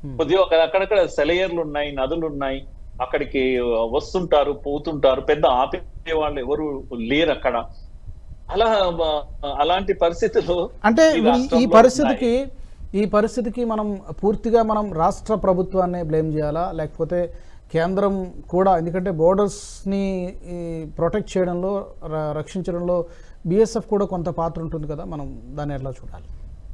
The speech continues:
Speaker 2: ఎస్, మీ-, మీరు అన్నది వాస్తవం. బోర్డర్స్ ను మాత్రము, ఆ, బీఎస్ఎఫ్ ప్రొటెక్ట్ చేయాలి.
Speaker 1: Hmm.
Speaker 2: కేంద్రం యొక్క బాధ్యతనే బోర్డర్స్ ను ప్రొ-, ప్రొటెక్ట్ చేయాల్సింది. ఈ బి-, because of lengthy ఫోర్ థౌజండ్ దీని కారణంగా, కిలోమీటర్స్ కారణంగా,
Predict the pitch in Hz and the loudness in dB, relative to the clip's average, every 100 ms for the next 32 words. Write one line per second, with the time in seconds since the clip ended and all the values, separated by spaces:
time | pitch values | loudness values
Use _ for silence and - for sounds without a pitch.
0 | - 113 101 - - 120 135 123 120 123 | -14 -12 -12 -12 -10 -4 0 0 0 0
1 | 123 139 131 95 98 - 110 101 110 151 | 0 0 -2 -4 -6 -6 -4 4 6 6
2 | 185 175 - 151 139 123 123 135 180 208 | 4 0 -4 -4 0 0 0 -2 -2 -6
3 | - - 117 107 104 98 92 - 117 131 | -8 -6 -4 -2 -4 -6 -8 -4 2 2
4 | - 135 - - 110 113 101 - 107 104 | 4 2 2 -2 0 0 -2 0 2 2
5 | 131 190 - 135 110 - 147 165 160 139 | 0 -4 -8 -10 -10 -4 -2 2 2 2
6 | 135 - 117 113 110 117 117 123 151 131 | -2 0 0 2 0 0 -2 -2 -4 0
7 | 113 117 120 120 107 104 98 92 107 - | 0 0 -2 -4 -8 -6 -6 -6 -8 -2
8 | 104 95 92 92 - 117 123 - - - | 0 0 0 -4 0 0 0 -2 0 0
9 | 185 190 190 92 147 214 - - - 117 | 0 -4 -6 -2 -2 -4 -12 -14 -8 0
10 | 131 117 113 117 104 110 117 117 151 151 | 2 2 2 0 0 2 2 6 6 6
11 | 156 - 110 117 147 139 160 156 - 135 | 4 4 0 2 0 0 2 2 2 0
12 | 139 135 131 120 123 123 120 117 113 110 | 2 2 2 2 2 4 4 2 0 -4
13 | 120 120 120 113 117 117 120 127 123 123 | -4 0 0 0 -2 -4 0 0 0 -2
14 | 123 117 120 110 120 110 104 104 110 127 | -2 -2 -4 -4 -2 0 0 0 -2 -2
15 | 170 | -2